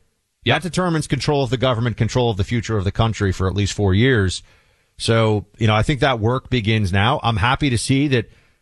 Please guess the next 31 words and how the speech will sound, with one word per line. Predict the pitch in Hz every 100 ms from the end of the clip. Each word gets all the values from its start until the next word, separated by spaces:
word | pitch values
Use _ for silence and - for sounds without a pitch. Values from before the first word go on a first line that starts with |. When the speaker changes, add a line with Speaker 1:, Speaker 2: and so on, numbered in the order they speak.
| -
Speaker 2:
looks | 135 135
like | 151 135
there's, | 131 123 95
uh, | 113 107 107
some | 104 123 107
real, | 117 131 131 135 127 _ _ _ _ -
uh, | 117 110
there's | 123
a | 110
real, | 123 143
con-, | 120
you | 113
know, | 120 110
Harmeet | 113 117 139 -
Dillon | 127 139 151
is | 110
running | 120 123 123 113
for | 120 113
R | 117 120
N | 117
C | 123 123
chair, | - 127 131 147 -
and, | 104 101 98
uh, | 104 98 98
she's | - 123 104
a |
very | 90 120 131
smart, | - - 127 127 131
very | 110 117 117
serious | 127 123 117 -
lady. | 117 117 131 175